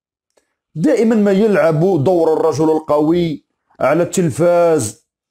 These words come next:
وذي قلت عنده تصريح سابق قالها ثاني زلاتان عنده واحد العام. آه، في فيديو سابق حضرناه على محرز،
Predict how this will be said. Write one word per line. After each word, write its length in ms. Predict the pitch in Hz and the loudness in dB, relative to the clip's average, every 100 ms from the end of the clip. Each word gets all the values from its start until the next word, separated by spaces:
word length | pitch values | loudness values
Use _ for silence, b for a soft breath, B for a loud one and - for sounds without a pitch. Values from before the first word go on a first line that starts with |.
| _ | _
وذي 180 | 135 135 | -4 -2
قلت 240 | 151 185 | -2 -2
عنده 220 | 147 156 156 | -2 0 -2
تصريح 360 | 143 196 202 | -2 -2 -2
سابق 300 | - 190 131 | -2 -2 -2
قالها 380 | 120 165 160 131 | -2 0 0 0
ثاني 200 | 147 147 | -2 -2
زلاتان 400 | 127 147 147 123 | -2 -2 -2 -4
عنده 220 | 98 123 | -2 -2
واحد 180 | 123 98 | -2 -2
العام. 300 | 120 135 101 - _ _ _ _ _ _ _ _ _ _ _ - | -2 -2 -4 -12 _ _ _ _ _ _ _ _ _ _ _ -2
آه، 480 | 143 156 156 151 | 2 2 2 0
في 120 | 135 151 | 0 0
فيديو 240 | 170 175 | 0 0
سابق 320 | 170 165 135 | 0 -2 -4
حضرناه 520 | 135 143 143 143 165 | -2 0 0 0 0
على 220 | 190 143 147 | 0 0 0
محرز، 460 | 135 165 220 - | 0 -2 -4 -8